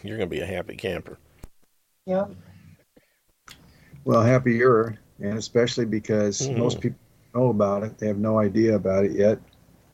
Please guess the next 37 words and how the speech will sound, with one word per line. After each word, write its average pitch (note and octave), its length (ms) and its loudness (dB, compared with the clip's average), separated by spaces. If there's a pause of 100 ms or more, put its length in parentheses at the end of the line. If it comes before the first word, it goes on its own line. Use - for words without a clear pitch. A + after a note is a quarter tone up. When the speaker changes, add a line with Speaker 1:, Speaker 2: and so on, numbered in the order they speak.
(420)
Speaker 1:
Yep. - 200 -10
Speaker 3:
Even A2 480 0
though G#2+ 200 4
they're G2+ 160 6
selling G#2 380 2
hundreds G#2+ 340 2
of G#2 140 2
'em G2+ 140 0
already G#2 360 4
here G2+ 180 2
in F#2+ 100 0
the F#2 100 -4
U G2 180 4
S, G#2 360 2
it - 60 -8
still G#2+ 340 4
hasn't G2+ 320 0
even A2 300 2
begun G2 320 2
to F2+ 60 0
be F2+ 140 -4 (240)
penetrated. F#2 580 0 (800)
So A2 140 2
it's G2+ 140 2
a G#2 60 4
real A2+ 280 4
opportunity A2 720 2
to, F#2 520 -4
um, F2+ 200 -8 (480)
you G2 60 -12
know, G2 240 -4 (140)
stock G#2+ 400 -2
up G#2+ 160 2
on G#2 140 0
the G2+ 100 0
old G2+ 180 0
cash. A#2 540 -2